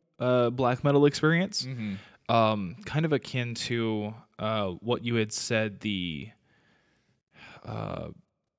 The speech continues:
Speaker 1: the, uh, the Fit for an Autopsy record was, where it was kind of like a beautiful experience for deathcore.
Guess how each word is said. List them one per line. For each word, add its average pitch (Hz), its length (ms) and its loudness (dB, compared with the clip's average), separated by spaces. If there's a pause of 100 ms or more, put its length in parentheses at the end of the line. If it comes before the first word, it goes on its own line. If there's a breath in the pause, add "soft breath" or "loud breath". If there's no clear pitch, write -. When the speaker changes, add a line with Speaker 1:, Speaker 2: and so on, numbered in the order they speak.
(1600)
Speaker 1:
the, 107 300 -4
uh, 85 520 0
the 110 80 -2
Fit 117 180 0
for - 80 -6
an 113 60 0
Autopsy 107 420 0
record 101 260 -4
was, 85 220 -6
where 117 140 0
it 104 40 2
was 110 120 -2
kind 117 180 -2
of 110 60 0
like 117 120 2
a 113 40 0
beautiful 113 500 -2
experience 107 480 -2
for - 120 -10
deathcore. 160 500 0